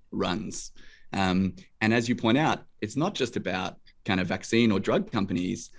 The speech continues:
Uh, it's also about, um, uh, testing companies. Uh, you know, they're corrupting science and corrupting policy. Um, even mask companies, you know, when, when you look at,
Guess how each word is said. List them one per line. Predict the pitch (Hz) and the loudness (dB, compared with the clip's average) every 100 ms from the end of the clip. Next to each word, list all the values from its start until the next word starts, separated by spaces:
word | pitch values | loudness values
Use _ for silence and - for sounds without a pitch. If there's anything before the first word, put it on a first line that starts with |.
| - - | -8 -2
Uh, | 95 | 0
it's | 98 110 | 2 2
also | 101 98 | 4 4
about, | 92 87 90 90 - | 2 2 0 -2 -4
um, | 98 92 92 92 - - - | -4 -2 -2 -4 -8 -14 -6
uh, | 95 90 - | -4 -4 -4
testing | - 120 135 127 | 0 2 6 4
companies. | 127 120 123 120 120 - - - | 4 2 4 2 2 -4 -16 -14
Uh, | - 92 85 | -8 -6 -4
you | 92 | -2
know, | 92 | 0
they're | 98 107 | 2 2
corrupting | 107 107 107 - 107 104 | 2 2 2 2 0 2
science | 104 101 104 101 101 98 | 0 0 0 0 -2 -4
and | 98 | -2
corrupting | 98 90 95 | -2 -2 -2
policy. | - 104 117 - 117 113 - - 101 | 0 2 2 2 0 0 -6 -6 0
Um, | 113 | 0
even | 113 175 165 | 4 4 6
mask | 139 190 - - | 6 4 0 -6
companies, | - 98 92 92 95 | -4 -2 0 0 2
you | |
know, | 107 | 4
when, | 113 104 | 4 4
when | 113 | 4
you | 117 | 6
look | 151 110 | 6 4
at, | 107 | 0